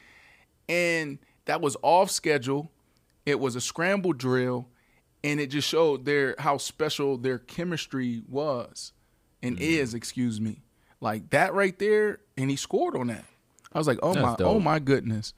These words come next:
Speaker 2: I can't
Speaker 1: So
Speaker 2: wait to see that Mobil One story.
Speaker 1: Yeah, it was cool, but we, we, we didn't talk about that online. That was just like, that
Speaker 2: No,
Speaker 1: would
Speaker 2: I
Speaker 1: be,
Speaker 2: think he's
Speaker 1: it'll
Speaker 2: just
Speaker 1: probably
Speaker 2: an
Speaker 1: come out.
Speaker 2: interesting guy
Speaker 1: Oh, yeah. Oh,
Speaker 2: overall.
Speaker 1: for sure.
Speaker 2: Like, just watching him in his interview,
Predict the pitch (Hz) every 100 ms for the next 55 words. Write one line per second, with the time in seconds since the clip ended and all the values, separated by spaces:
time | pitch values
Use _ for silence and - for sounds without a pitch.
0 | - - 117 123 104 110 101 98 85 80
1 | 80 80 80 80 - 82 78 82 85 _
2 | - 131 123 127 143 - 190 170 143 139
3 | 151 165 147 160 170 170 190 185 147 160
4 | 156 139 123 - 139 131 - 139 135 123
5 | 123 143 135 131 120 113 120 117 107 -
6 | _ _ _ - 262 147 - 208 202 185
7 | 170 151 120 127 147 147 139 117 110 90
8 | 78 104 - 143 135 135 123 98 117 131
9 | 90 95 123 120 98 95 113 - 98 113
10 | 127 113 101 87 104 131 120 123 123 123
11 | 120 113